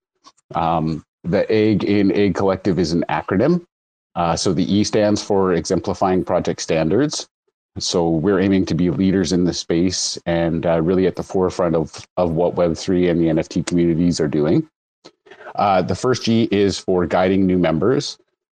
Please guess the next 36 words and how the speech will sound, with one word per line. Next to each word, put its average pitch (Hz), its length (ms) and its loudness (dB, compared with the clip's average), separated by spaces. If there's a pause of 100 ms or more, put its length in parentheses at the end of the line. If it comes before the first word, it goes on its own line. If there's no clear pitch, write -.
So 95 480 0 (260)
with 104 160 0
our, 107 720 2
uh, 87 360 0
project 101 580 -2
and 92 120 2
our, 85 460 0 (320)
our 90 160 0
utilities 90 600 0
and 87 120 -2
tools, 107 520 2 (360)
uh, 87 260 0
we're 107 180 2
able 104 200 2
to - 160 -2
onboard 90 460 0
people 92 320 -2
into 85 220 -2
the 85 120 -2
space 87 580 -4 (340)
and 80 340 -2
give 95 180 -2
them 92 120 0
access 87 360 -2
to 95 120 -4
some 85 200 -4
tools 85 760 -2 (120)
and, 80 460 -2
uh, 78 420 0
information 90 520 0
that's 85 200 -2
gonna 82 160 0
help 80 200 -4
them 87 140 -2
become 80 380 -2
better 78 500 0